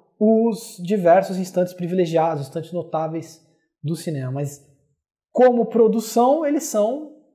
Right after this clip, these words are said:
mecanicamente gerados a partir dos instantes quaisquer. Então, uma das condições da, da, da gênese do cinema é a ciência moderna. A ciência moderna,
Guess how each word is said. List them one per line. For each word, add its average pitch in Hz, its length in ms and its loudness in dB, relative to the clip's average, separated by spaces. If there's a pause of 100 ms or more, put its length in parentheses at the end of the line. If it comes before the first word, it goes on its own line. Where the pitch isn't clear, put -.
mecanicamente 202 840 -2
gerados 202 680 -4 (480)
a - 80 -18
partir 180 280 -6
dos 170 120 -4
instantes 170 340 -10
quaisquer. - 560 -12
Então, 185 140 0
uma 226 100 2
das 240 160 2
condições 240 840 0 (420)
da, 170 300 0
da, 147 800 -6 (160)
da 170 200 0
gênese 208 420 2
do 196 80 -2
cinema 208 640 -4
é 254 420 0
a 196 120 -4
ciência 190 480 -8
moderna. 131 580 -10 (800)
A - 40 -20
ciência 180 240 -4
moderna, 190 640 4